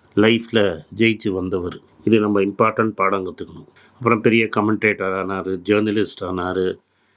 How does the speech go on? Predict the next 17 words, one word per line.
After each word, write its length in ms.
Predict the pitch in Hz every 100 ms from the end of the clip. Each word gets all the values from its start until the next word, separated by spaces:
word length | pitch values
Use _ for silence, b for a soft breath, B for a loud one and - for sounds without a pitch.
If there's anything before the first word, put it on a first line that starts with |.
| _
பல 220 | 101 101 110
விஷயங்கள் 560 | 104 - 120 113 107 95
அச்சீவ் 240 | - 101 85
பண்ணாரு. 400 | 90 82 78 - _ _ _ _ _ _ _ -
நம்ம 180 | 98 98
என்ன 200 | 101 131
கத்துக்கணும்னா, 680 | 123 101 107 98 92 85 90 87 76 _ _ _ _ _ _ -
வாழ்க்கை 440 | 92 113 127 117 110 110
நம்மளை 300 | 107 98 95
என்ன 320 | 87 92 101 104
வேணா 260 | 98 104 110
பண்ணும், 360 | - 87 87 - _
அங்கேருந்து 640 | - 95 104 101 107 110 113 87 85 _ _ _ _ _
திரும்பி 320 | 131 127 120 113
நம்ம 260 | 101 92
வரணும். 420 | 85 85 85 82 - _
லைஃப்ல 400 | 107 131 135 127